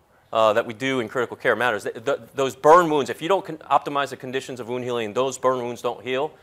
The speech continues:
no matter what you do in terms of organ support, it ain't gonna matter. And so that, that's really the major,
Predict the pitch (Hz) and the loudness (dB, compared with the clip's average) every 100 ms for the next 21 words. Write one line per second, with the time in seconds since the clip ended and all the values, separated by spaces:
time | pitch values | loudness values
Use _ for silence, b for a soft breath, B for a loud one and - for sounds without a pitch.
0 | b b 117 123 120 110 123 131 120 110 | b b -6 -2 -2 0 0 -2 -6 -6
1 | 120 113 107 110 101 107 104 104 - 113 | -6 -4 -6 -10 -8 -8 -8 -10 -10 -6
2 | 98 95 101 98 95 90 87 - _ _ | -4 -6 -10 -10 -10 -10 -12 -16 _ _
3 | _ b b b b - 101 110 104 120 | _ b b b b -16 -8 0 2 2
4 | - 123 - 131 120 104 107 107 104 | 2 0 0 0 2 0 -2 -4 -4